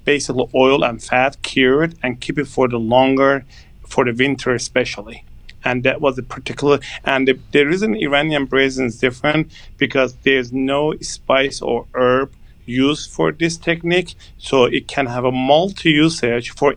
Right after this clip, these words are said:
any kind of dishes in the future, for stews, for, uh, uh, the, uh, ground, uh, everything you wanna use, you can, because there's no flavor added at the braising. But the new techniques we use in the kitchen, like a French or in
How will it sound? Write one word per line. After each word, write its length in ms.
any 260
kind 320
of 160
dishes 340
in 120
the 60
future, 440
for 320
stews, 680
for, 280
uh, 340
uh, 220
the, 320
uh, 240
ground, 420
uh, 200
everything 520
you 120
wanna 180
use, 300
you 80
can, 180
because 320
there's 300
no 320
flavor 560
added 300
at 180
the 80
braising. 480
But 220
the 80
new 240
techniques 520
we 80
use 140
in 60
the 60
kitchen, 480
like 180
a 60
French 400
or 160
in 240